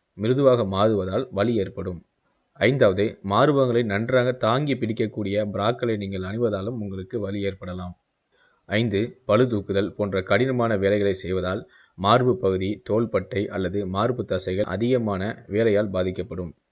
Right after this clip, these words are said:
இப்ப நாம மாதவிடாயின் போது ஏற்படக்கூடிய மார்பக வலியை சமாளிப்பது எப்படி என்பதை நீங்க தெரிந்து கொள்ள போறீங்க. முதல்ல நீங்க செய்ய வேண்டியது சிலவற்றை நீங்கள் தவிர்க்கவும். உதாரணமாக, மாதவிடாய் தொடங்குவதற்கு முன்பு ஓரிரு வாரங்களுக்கு காஃபி,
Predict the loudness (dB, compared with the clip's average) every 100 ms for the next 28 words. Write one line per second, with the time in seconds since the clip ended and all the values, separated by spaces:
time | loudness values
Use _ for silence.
0 | _ _ _ _ _ _ _ -6 2 4
1 | 4 2 -2 -2 0 4 6 6 6 2
2 | -2 0 0 0 -4 -2 -2 0 0 -4
3 | -10 -4 -2 0 0 -2 -2 -2 -2 -2
4 | -6 -6 -4 -4 -2 -4 -4 -4 -6 -6
5 | -6 -8 -8 -8 -8 -6 -6 -8 -10 -10
6 | -12 _ _ _ _ _ 0 2 2 0
7 | 0 0 0 0 -2 -4 -6 -6 -2 -2
8 | 0 -4 -2 -4 -4 -4 -4 -6 -8 -12
9 | _ 0 0 -2 -4 -6 -4 -2 2 2
10 | 0 -2 -2 -2 -4 -4 -6 -8 -6 -6
11 | -6 -2 0 0 0 -2 -2 -4 -6 -8
12 | -8 -10 -6 -6 -6 -6